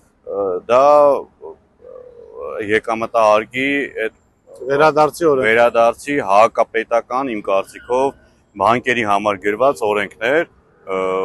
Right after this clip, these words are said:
Speaker 1: որը որ դեռ պետք է ինչ-որ մի օր գնահատվի վերջը ինքը ինչ վնաս հասցրեց այս պետությանը։ Ը,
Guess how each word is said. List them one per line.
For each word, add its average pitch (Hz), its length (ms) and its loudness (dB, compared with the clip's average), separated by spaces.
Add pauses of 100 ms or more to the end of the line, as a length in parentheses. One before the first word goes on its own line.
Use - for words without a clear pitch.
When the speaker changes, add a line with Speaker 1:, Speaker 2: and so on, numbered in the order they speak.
(140)
Speaker 1:
որը 127 240 4
որ 120 180 2
դեռ 127 220 2
պետք 123 180 -2
է 123 100 0
ինչ-որ 120 220 -8
մի 120 100 -4
օր 127 140 -4
գնահատվի 110 560 -2
վերջը 98 340 -6
ինքը 101 200 -10
ինչ 113 160 -8
վնաս 98 340 -4
հասցրեց 92 500 -6
այս - 160 -18
պետությանը։ 92 600 -8
Ը, - 760 -12